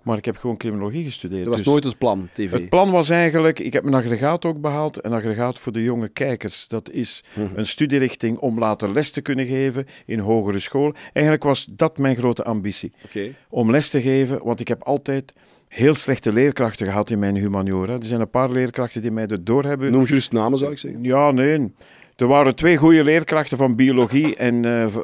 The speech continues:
Speaker 1: van chemie, die mij op het juiste moment de goede boeken gaf, de goede L P's, want ik was snel schoolmoe. Er gebeurde niks. Het was saai in de, in de klas.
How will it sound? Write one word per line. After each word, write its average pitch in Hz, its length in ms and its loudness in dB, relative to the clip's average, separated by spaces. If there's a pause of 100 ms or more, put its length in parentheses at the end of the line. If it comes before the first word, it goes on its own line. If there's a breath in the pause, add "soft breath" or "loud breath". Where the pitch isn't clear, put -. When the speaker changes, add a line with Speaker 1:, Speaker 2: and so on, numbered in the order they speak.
(120)
Speaker 1:
van 113 280 0
chemie, 156 800 0 (480 soft breath)
die 120 220 4
mij 123 280 4
op 127 160 0
het 113 80 -8
juiste 147 300 0
moment 135 200 2
de 127 60 0
goede 117 200 4
boeken 143 280 0
gaf, 147 240 -2
de 110 100 -4
goede 127 300 2
L 110 180 2
P's, 143 480 -6 (120)
want 120 220 -4
ik 127 120 -12
was 113 220 -6
snel 131 280 -6
schoolmoe. 117 680 -2 (220 soft breath)
Er 110 160 -6
gebeurde 110 640 0
niks. 92 200 -6
Het 104 140 -10
was 101 260 -6
saai 120 300 -4
in 110 220 -4
de, 90 100 -8
in 110 160 -4
de 98 80 -4
klas. 101 340 -8